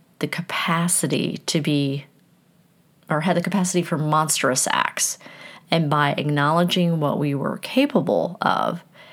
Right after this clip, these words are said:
and defining where the line was for us was critical. And that's very important, because you'll know when it's crossed, or you'll, you'll know and have the capacity to go up to the line and not cross it.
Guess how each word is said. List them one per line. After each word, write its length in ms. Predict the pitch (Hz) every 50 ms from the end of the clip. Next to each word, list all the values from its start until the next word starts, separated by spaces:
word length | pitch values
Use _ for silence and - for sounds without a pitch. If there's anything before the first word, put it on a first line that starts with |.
| - - - _ - -
and 160 | 156 156 139
defining 680 | 151 151 - - - 175 180 196 208 208 208 202 190 175
where 180 | 160 151 151
the 140 | 135 143 135
line 640 | 135 135 139 147 160 185 220 240 240 233 220 180 131
was 540 | - - - 50 50 50 - - - - -
for 220 | - - - -
us 520 | 92 - - - - - - - - - - _ _ _
was 460 | 170 147 143 143 143 143 - - - -
critical. 560 | - - - 190 170 165 - 131 - - - - _ _ _ _ _ - - - - _ -
And 100 | 151 147
that's 240 | 151 143 - - -
very 300 | 170 185 185 175 175 160
important, 800 | 143 147 - - 262 294 311 - 269 185 156 151 170 - - - - - - - - - - - - - - _ _ _
because 720 | - 185 180 196 185 180 175 175 175 170 170 - - - - _ _ _ _
you'll 260 | - 180 190 196 196
know 260 | 196 202 208 220 233
when 180 | 226 214 208 175
it's 240 | 131 - - - -
crossed, 840 | - - 180 160 160 190 240 311 - - - - - - - - - - _ _ _ _ _ - - - - _ _ _ _ _ _ - _ _ _ _ _ _ _ _
or 100 | 175 170
you'll, 360 | 170 165 160 165 165 165 - -
you'll 360 | - 170 170 175 160 160 156
know 720 | 151 151 160 175 175 190 190 190 196 196 190 190 - - -
and 80 | 151 160
have 160 | 165 175 165
the 80 | 170 165
capacity 480 | - - - 175 165 175 - 175 165
to 60 | 151 143
go 260 | - 151 143 - - -
up 200 | 175 175 - -
to 120 | - 233
the 120 | 220 233
line 320 | 214 214 208 208 202 - -
and 260 | - 151 143 143 143
not 280 | 147 151 170 - - -
cross 360 | - 233 226 226 226 - -
it. 280 | 254 254 - - -